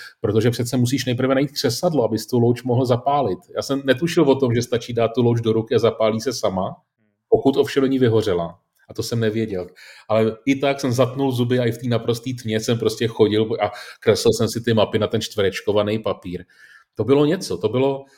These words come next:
to bylo fakt poprvé, kdy jsem jako ta hra opustila tu obrazovku a v-, splynul jsem s tou hrou. Eh, můj brácha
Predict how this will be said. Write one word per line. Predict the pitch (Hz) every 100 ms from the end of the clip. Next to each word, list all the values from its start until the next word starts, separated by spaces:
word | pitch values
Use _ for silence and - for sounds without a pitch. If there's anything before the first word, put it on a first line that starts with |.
| -
to | 123
bylo | 147
fakt | 170 170
poprvé, | 139 143 143
kdy | 160 135
jsem | 123 147
jako | 143 156 156 156 - -
ta | 143
hra | 123 127 135 -
opustila | 123 143 - 156 139
tu | 143
obrazovku | 143 135 131 131 - 131 135
a |
v-, | 123 - _ - 135 -
splynul | - - 156 180 180
jsem | 170 101
s | -
tou | 107 95
hrou. | 92 87 - _ _ _ - _ _ 113
Eh, | 110 117 123 - -
můj | 127 143
brácha | 127 123 156 151 151